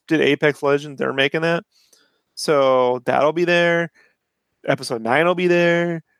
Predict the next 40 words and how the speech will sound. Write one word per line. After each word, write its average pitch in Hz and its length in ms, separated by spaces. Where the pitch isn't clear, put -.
The 143 60
Mandalorian's 147 920
gonna 170 200
be 175 120
there. 170 500
Like, 131 540
<clears throat> - 180
it's, - 240
if 170 140
you're, 190 140
there's 190 320
plenty 247 260
of 208 100
cool 180 220
Star, 139 340
if 147 100
you're 160 100
a 143 40
Star 208 200
Wars 196 160
fan, 160 440
you 143 120
know, 127 360
it's - 80
gonna 151 180
be 139 100
there. 135 120
I'll 277 160
tell 285 200
you 190 200
what, 196 280
though, 127 180
what 127 160
won't 175 280
be 147 100
there. 123 200
Did 139 200
you 254 140
guys 302 260
see 208 640